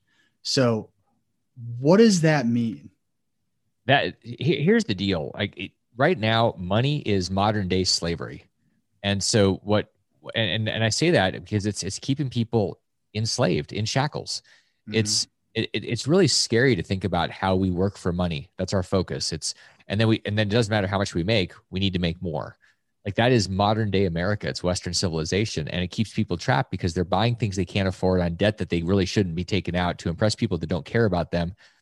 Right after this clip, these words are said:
Speaker 2: with things that are depreciating. Like, it's a crazy cycle. And then all of a sudden you die. So,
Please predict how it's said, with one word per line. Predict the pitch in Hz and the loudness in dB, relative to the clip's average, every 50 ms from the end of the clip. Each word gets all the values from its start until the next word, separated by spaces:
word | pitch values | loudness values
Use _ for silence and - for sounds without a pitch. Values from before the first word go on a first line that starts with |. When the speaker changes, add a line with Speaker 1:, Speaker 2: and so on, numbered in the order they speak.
| _ _ _ - | _ _ _ -4
Speaker 2:
with | 104 104 | -4 0
things | - 135 123 104 | 2 2 2 2
that | 110 101 | 2 2
are | 101 | 2
depreciating. | 104 - - 147 151 - - 76 65 - - - _ _ _ _ _ _ _ _ _ - | 0 2 2 0 2 2 0 -2 -2 -4 -8 -14 _ _ _ _ _ _ _ _ _ -2
Like, | 123 104 | -2 0
it's | 80 110 120 - | 0 0 0 0
a | 127 120 | 0 -2
crazy | - - - - 185 196 190 156 123 113 | -2 -6 -6 -2 2 2 4 4 4 2
cycle. | 110 - 151 156 156 - - 90 80 73 | 2 2 2 0 0 2 0 0 0 -2
And | - - 101 104 | -2 -2 -2 0
then | 104 104 92 | 0 0 0
all | 90 98 | 0 0
of | 95 95 | 0 -2
a | 98 | 0
sudden | - - 104 98 101 98 | 0 0 0 0 0 0
you | 104 101 | 0 2
die. | 110 - - - - - _ _ _ _ _ _ _ _ _ _ | 2 2 0 -2 -6 -12 _ _ _ _ _ _ _ _ _ _
So, | - - 127 120 113 104 - | -2 2 4 4 4 4 2